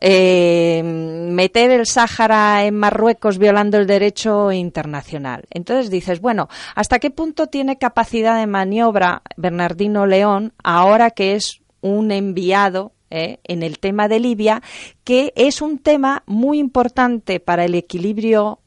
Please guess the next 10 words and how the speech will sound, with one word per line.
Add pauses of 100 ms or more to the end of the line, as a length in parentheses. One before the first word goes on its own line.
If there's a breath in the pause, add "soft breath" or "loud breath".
eh,
magrebí? (120)
¿Por
qué?
Porque,
mm, (300)
ahí
tenemos
a
Argelia